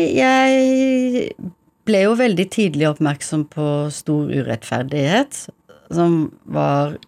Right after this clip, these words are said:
ganske ulogisk. Det at det var egne benker hvor det sto for hvite, bi-, benker for hvite og benker for ikke hvite.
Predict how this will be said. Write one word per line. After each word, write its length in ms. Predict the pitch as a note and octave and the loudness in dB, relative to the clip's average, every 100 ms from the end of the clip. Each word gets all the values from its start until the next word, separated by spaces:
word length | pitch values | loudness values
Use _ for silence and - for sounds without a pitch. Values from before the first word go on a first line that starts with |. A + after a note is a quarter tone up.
| _ - | _ -6
ganske 340 | D#3 C#3 - - | -4 -4 -6 -6
ulogisk. 760 | D#3 C#3 B2+ - - E3 F#3+ | -4 -4 -4 -6 -2 -2 -2
Det 120 | - C#3+ | -2 -2
at 100 | D3 | -2
det 60 | |
var 120 | D3+ | -4
egne 440 | - D3+ C3+ C3+ C3 | -2 -2 -2 -4 -2
benker 640 | C#3 C#3 C#3 _ - C3+ | -2 -2 -4 _ -12 -10
hvor 160 | C3+ D3 | -8 -8
det 100 | C#3+ | -8
sto 220 | - C#3+ | -8 -8
for 180 | C#3+ D3 | -6 -6
hvite, 580 | D3+ C#3 B2+ _ - D3 | -4 -4 -6 _ -8 -4
bi-, 200 | D3 C#3 | -4 -6
benker 420 | D3+ D#3+ D3 C#3 | -4 -2 -4 -8
for 140 | D3+ D3+ | -6 -4
hvite 360 | C#3 C#3 B2+ | -4 -6 -10
og 60 | C#3 | -4
benker 380 | C#3+ C#3 - - | -4 -4 -10 -6
for 220 | D3 - | -8 -6
ikke 300 | - - B2+ | -12 -8 -6
hvite. 440 | B2 C3 - F3+ | -6 -8 -4 -2